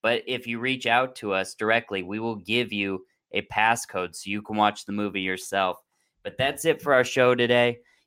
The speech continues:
If you like what you heard, you have questions about any of the topics,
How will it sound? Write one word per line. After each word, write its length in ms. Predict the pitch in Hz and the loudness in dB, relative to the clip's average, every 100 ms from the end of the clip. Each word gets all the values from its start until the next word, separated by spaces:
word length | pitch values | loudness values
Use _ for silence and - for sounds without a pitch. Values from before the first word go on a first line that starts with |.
| - | -2
If 200 | 147 151 | 0 2
you 120 | 143 | 2
like 200 | 135 131 | 2 2
what 120 | 135 | 0
you 160 | 123 117 | -2 -2
heard, 260 | 123 120 | 0 0
you 80 | 113 | 0
have 120 | 101 | -4
questions 440 | - 135 127 120 120 | 0 0 0 -4 -2
about 220 | 107 104 | 2 2
any 220 | 117 127 | 0 -2
of 60 | 123 | -2
the 60 | 113 | -2
topics, 680 | 113 107 104 104 101 - | 0 2 2 0 -4 -6